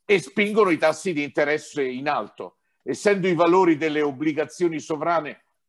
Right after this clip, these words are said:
fortemente scontati, aumentano allo stesso tempo i costi delle rate di rimborso degli interessi, contribuendo in definitiva ad un, ad un aumento del costo del debito.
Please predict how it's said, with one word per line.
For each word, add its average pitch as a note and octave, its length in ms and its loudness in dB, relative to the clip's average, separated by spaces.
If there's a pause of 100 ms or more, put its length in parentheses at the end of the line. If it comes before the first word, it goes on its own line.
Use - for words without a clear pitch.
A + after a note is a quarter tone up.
fortemente E3 760 -4
scontati, F3 720 -2
aumentano D#3+ 640 -2
allo D3+ 100 -4
stesso F3 360 -6
tempo F3 520 -6 (180)
i D3 160 -8
costi E3+ 480 -2
delle D#3 300 2
rate D#3 280 0
di D3+ 120 -2
rimborso D3+ 580 -6
degli D#3 240 -6
interessi, E3+ 720 -2 (420)
contribuendo F3 800 2
in D3+ 120 0
definitiva E3+ 880 -2 (300)
ad C#3 420 2
un, E3 400 -2
ad C#3 180 0
un E3 160 2
aumento E3+ 680 -4
del D3+ 300 -4
costo D#3 540 -4
del C3+ 340 -6
debito. G2 680 -8